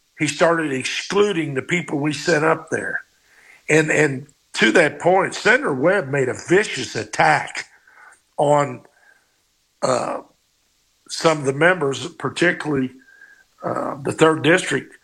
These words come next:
prospective commissioner, Mark Nethery.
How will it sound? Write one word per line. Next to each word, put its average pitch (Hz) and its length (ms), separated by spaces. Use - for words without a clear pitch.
prospective 143 640
commissioner, 139 640
Mark 143 400
Nethery. 135 580